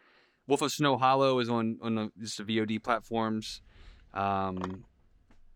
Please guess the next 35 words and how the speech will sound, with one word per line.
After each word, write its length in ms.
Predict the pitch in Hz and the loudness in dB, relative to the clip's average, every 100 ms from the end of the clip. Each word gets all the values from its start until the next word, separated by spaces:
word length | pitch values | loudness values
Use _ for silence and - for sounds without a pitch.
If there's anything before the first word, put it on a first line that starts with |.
| - _ _ _ _ _ | -20 _ _ _ _ _
Totally 300 | 131 117 113 | -4 0 0
Under 200 | 110 101 | 0 -4
Control's 560 | 113 101 - 110 107 104 | -6 -6 0 0 0 -2
V 160 | 110 | 0
O 40 | 107 | 0
D 180 | 110 107 | -2 -2
right 180 | 107 107 | -2 0
now, 500 | 113 123 127 123 123 - 123 | 0 2 2 0 -4 -14 -8
going 300 | 110 104 104 | -4 -4 -4
to 80 | 101 | -6
Hulu 380 | 95 120 113 110 | -4 -4 -2 -2
next 240 | 101 - 120 | -4 -8 -2
week. 420 | 160 180 - - _ _ _ _ _ _ _ _ _ - | 0 0 -6 -14 _ _ _ _ _ _ _ _ _ -14
And 140 | 107 107 | -8 -4
then 160 | 107 | -2
what 100 | 110 113 | 0 0
else 180 | 107 | -2
are 20 | 101 | -8
we 40 | |
talking 160 | 98 95 | -8 -10
about? 120 | 87 | -2
Bad 200 | 120 117 | 0 2
Hair 160 | 127 123 | 2 2
comes 220 | 127 117 | 2 0
out 80 | 113 | 0
next 140 | 110 | -4
Friday 360 | - 131 135 139 | 2 4 6 4
on 140 | 131 | 2
Hulu. 480 | 139 139 139 139 143 - _ _ _ _ _ _ _ | 2 2 4 2 0 -10 _ _ _ _ _ _ _
And 480 | 101 98 95 98 98 | -10 -6 -6 -6 -10
Haunting 360 | - 113 107 104 | -6 -6 -6 -8
of 80 | 98 | -4
Bly 200 | 101 101 | -2 -2
Manor 380 | 104 104 98 - | -4 -4 -6 -6
is 260 | 104 101 | -6 -6